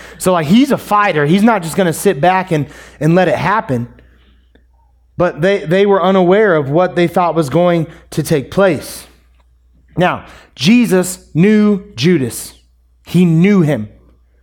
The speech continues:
He knew him. If you're married, or if you have children, or if you've ever really been in a long-term relationship,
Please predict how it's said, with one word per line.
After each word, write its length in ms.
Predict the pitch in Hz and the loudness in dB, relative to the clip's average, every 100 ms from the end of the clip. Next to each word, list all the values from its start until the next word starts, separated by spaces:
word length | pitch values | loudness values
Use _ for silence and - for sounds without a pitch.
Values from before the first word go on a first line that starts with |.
| _ _ _ - | _ _ _ -2
He 200 | 208 208 | 2 4
knew 220 | 202 202 | 4 4
him. 460 | 160 131 107 - _ _ _ _ - _ _ _ _ _ _ _ | 2 0 -6 -16 _ _ _ _ -20 _ _ _ _ _ _ _
If 160 | - 147 | -12 -4
you're 60 | 156 | 0
married, 480 | 170 208 208 202 160 | 2 2 2 2 0
or 80 | |
if 160 | 147 - | -4 -2
you 60 | 151 | -2
have 100 | - | -2
children, 580 | - 214 202 196 190 | -2 0 2 2 2
or 180 | 151 139 - - - | 0 -4 -8 -18 -4
if 160 | 160 | -2
you've 160 | 175 180 | 0 2
ever 240 | 233 262 | 2 2
really 280 | 240 240 220 | 2 2 2
been 300 | 156 214 208 | 2 2 2
in 140 | 190 | 2
a 120 | 190 185 | 2 2
long-term 680 | 165 175 202 196 - 190 | 2 2 0 -2 -2 0
relationship, 880 | 180 160 175 185 190 160 - 165 - | 2 2 0 0 -4 -2 0 -2 -2